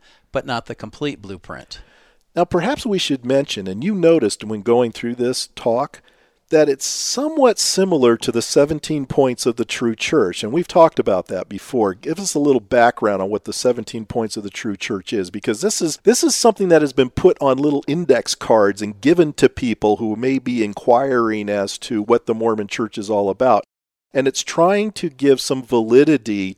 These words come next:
Speaker 2: to the claims that the church makes. And so, though he doesn't really quote it verbatim, he seems to be following that same pattern from the seventeen points of the true church.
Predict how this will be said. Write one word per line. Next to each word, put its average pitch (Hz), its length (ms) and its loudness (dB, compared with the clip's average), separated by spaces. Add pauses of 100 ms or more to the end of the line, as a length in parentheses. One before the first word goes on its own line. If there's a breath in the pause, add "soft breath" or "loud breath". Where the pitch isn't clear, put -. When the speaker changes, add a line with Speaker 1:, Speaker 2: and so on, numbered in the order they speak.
Speaker 2:
to 139 260 -2
the 117 120 -2
claims 143 500 -6
that 117 180 -4
the 113 80 -4
church - 460 -8
makes. 104 560 -6
And 104 180 -6
so, 131 300 6 (160)
though 165 200 10
he 214 280 -4
doesn't 170 480 4
really 147 360 0 (120)
quote 185 420 6
it 139 220 4
verbatim, 117 1040 2
he 120 200 -14
seems 214 520 -4
to 151 100 -2
be 123 140 -4
following 127 640 2
that 110 200 -4
same 113 380 -6
pattern 131 640 -4
from 127 320 0
the 104 80 -6
seventeen 110 540 -2
points 104 340 -6
of 98 60 -18
the 98 80 -12
true 95 200 -10
church. - 400 -14